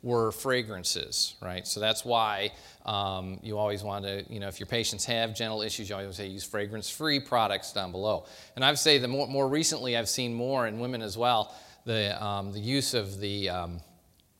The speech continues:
baby wipes has caused a lot of problems with allergic contact dermatitis.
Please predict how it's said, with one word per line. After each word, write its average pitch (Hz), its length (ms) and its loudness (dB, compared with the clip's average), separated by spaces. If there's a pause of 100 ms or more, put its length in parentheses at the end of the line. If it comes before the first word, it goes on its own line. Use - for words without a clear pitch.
(640)
baby 127 260 2
wipes 107 480 -4
has 101 140 -12
caused 98 280 -2
a 104 40 -6
lot 107 200 0
of - 80 -8
problems 101 440 -2
with 98 320 -8
allergic 98 380 -6
contact 98 480 -8
dermatitis. 90 640 -10